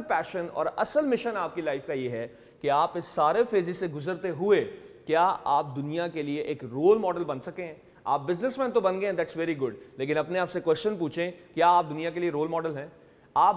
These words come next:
बहुत अच्छे स्पोर्ट्स पर्सन तो बन गए हैं, लेकिन अपने आप से क्वेश्चन पूछें, क्या आप दुनिया के लिए रोल मॉडल हैं? आप पेरेंट्स तो हैं, खिलाना पिलाना पेरेंटिंग सिर्फ नहीं है, क्या आप अपने बच्चों के लिए रोल मॉडल हैं?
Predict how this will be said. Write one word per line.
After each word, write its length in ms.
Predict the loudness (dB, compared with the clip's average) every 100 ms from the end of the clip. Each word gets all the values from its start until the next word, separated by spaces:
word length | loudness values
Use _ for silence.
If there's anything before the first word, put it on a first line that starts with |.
| 0
बहुत 280 | 0 0 0
अच्छे 180 | -2 -6
स्पोर्ट्स 400 | -4 2 2 2
पर्सन 300 | -2 -4 -4
तो 80 | -2
बन 180 | -2
गए 120 | -2 -4
हैं, 160 | -6 -12 -12
लेकिन 180 | -6 -4
अपने 200 | -4 -2
आप 100 | -4
से 120 | -6
क्वेश्चन 340 | -8 -6 -4 -4
पूछें, 320 | -6 -4 -2
क्या 120 | 0
आप 60 | 0
दुनिया 240 | -2 -4
के 80 | -4
लिए 100 | -4
रोल 180 | -4 -4
मॉडल 280 | -4 -4 -6
हैं? 120 | -10 -16 -14 -2
आप 200 | 0 0 0
पेरेंट्स 400 | -2 -2 -4 0
तो 100 | 0
हैं, 220 | 0 -6 -10 -18 -14
खिलाना 360 | -6 -4 -4 -6
पिलाना 340 | -6 -6 -6 -6
पेरेंटिंग 400 | -6 -6 -8 -10
सिर्फ 200 | -10 -10
नहीं 200 | -10 -10
है, 100 | -14 -20 _ -2
क्या 120 | 2
आप 340 | 4 4 2 2
अपने 200 | -4 -4
बच्चों 320 | -4 -4 -6
के 80 | -6
लिए 180 | -8 -6
रोल 240 | -4 -4
मॉडल 260 | -4 -6 -6
हैं? 200 | -12